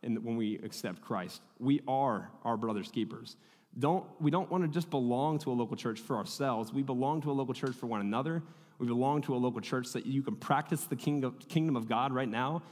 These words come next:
which is definitionally kingdom of God. It's referring to a community of people under the lordship of Christ, which, uh, and called out by his grace. And most importantly, though, we belong to a local church for the glory of God in our city and among all the nations of the earth. So we, we talk about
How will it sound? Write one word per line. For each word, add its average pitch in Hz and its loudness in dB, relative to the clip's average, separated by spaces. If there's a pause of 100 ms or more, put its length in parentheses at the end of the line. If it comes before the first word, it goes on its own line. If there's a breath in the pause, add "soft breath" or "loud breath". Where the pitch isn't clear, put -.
(200 loud breath)
which 147 0
is 135 2
definitionally 151 0
kingdom 170 2
of 131 -2
God. 110 0
It's - -14
referring 147 -2
to 131 -6
a 123 -2
community 143 2
of 160 -4
people 113 0 (100)
under 151 0
the 139 2
lordship 131 0
of 107 -8
Christ, 95 -6 (600 soft breath)
which, 139 0
uh, 113 2 (300)
and 135 -2 (180)
called 151 0
out 127 2
by 123 0
his 110 0
grace. 110 -6 (420 loud breath)
And 123 0
most 160 4
importantly, 139 0
though, 113 -2
we 127 0
belong 135 0
to 143 -2
a - 0
local 123 0
church 110 -2
for 135 -2
the 113 -2
glory 117 0
of 104 -4
God 107 -2
in 113 0
our 120 0
city 117 -2 (340 loud breath)
and 123 -2
among 117 2
all 110 0
the 110 -2
nations 101 -2
of 95 -8
the 98 -4
earth. 98 -6
So 110 -6
we, 127 -2
we 131 -2
talk 143 -4
about 117 -2